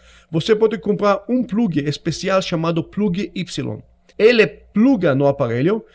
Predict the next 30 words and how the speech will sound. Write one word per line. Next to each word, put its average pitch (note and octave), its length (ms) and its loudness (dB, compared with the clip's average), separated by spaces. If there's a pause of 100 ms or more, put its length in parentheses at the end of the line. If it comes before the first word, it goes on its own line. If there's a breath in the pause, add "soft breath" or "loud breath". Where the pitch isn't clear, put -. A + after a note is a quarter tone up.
(120 soft breath)
e D3 80 0
fornece G3+ 460 0
duas G#3 580 2
saídas E3 500 -2
para E3 180 -4
dois D#3+ 260 0
microfones. C3+ 680 -8 (640)
Próximo, C3 500 0 (380 soft breath)
você E3+ 300 0
vai A#3+ 140 2
precisar G3+ 520 0
um A#3+ 180 0
toca-C G#3+ 520 -2
D C#3 260 -6 (540)
para D#3 120 -4
tocar F3+ 340 0
a E3+ 60 2
música D#3+ 440 2
do C#3+ 100 -4
fundo C3 320 -4
da C3+ 100 -6
sua C3 280 -2
escolha. A2+ 460 -10 (800 soft breath)
Uma C#4 240 6
vez G3+ 260 4
que F3 120 -2
você D#3 260 -4
tenha D#3 260 0
tudo D#3+ 260 -2
pronto, D#3 480 0